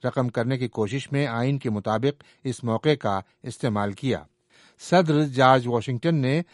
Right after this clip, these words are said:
سترہ سو نوے میں جب پہلی کانگریس سے خطاب کیا، اس کے بعد سے تمام سربراہان مملکت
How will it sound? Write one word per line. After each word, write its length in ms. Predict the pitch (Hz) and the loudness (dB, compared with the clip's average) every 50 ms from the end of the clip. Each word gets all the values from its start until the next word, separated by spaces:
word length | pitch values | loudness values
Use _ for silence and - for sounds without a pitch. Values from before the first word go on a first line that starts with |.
| - _ _ - - - | -20 _ _ -16 -4 -4
سترہ 300 | 135 131 - 180 170 151 | -4 -2 4 4 4 4
سو 160 | - - 139 | 4 0 -2
نوے 360 | 120 113 107 101 120 151 156 | 0 0 -2 0 0 0 2
میں 220 | 135 117 123 135 139 - - _ _ - | 2 2 0 -2 -4 -8 -16 _ _ -4
جب 140 | 120 135 117 - | -4 -4 -4 -2
پہلی 460 | - 139 120 135 151 170 175 127 113 107 - _ _ _ | -2 0 0 0 2 2 2 2 0 -2 -6 _ _ _
کانگریس 380 | - 120 127 127 131 160 156 - | 2 2 2 4 2 0 0 0
سے 140 | - 131 | -2 -6
خطاب 400 | 113 - 113 101 120 113 113 - | -6 -6 -4 -2 -2 -2 -2 -2
کیا، 300 | _ 123 117 120 123 135 156 - _ _ _ _ _ | _ -2 0 2 2 0 0 -4 _ _ _ _ _
اس 140 | 135 123 - | -10 -10 -4
کے 140 | - 147 131 | -2 -2 2
بعد 240 | 117 139 143 131 117 | 4 6 6 6 4
سے 200 | - - 131 113 | 2 -4 -4 -4
تمام 420 | - 117 107 123 139 135 113 98 - - - _ _ - - | -2 -2 2 4 4 4 4 2 -2 -8 -20 _ _ -6 -2
سربراہان 520 | 131 123 113 120 123 123 117 113 120 120 | -2 0 2 2 2 2 2 2 0 0
مملکت 640 | 120 113 110 107 104 104 104 110 - 151 151 - | 0 0 0 -2 -2 -2 -4 0 0 0 0 0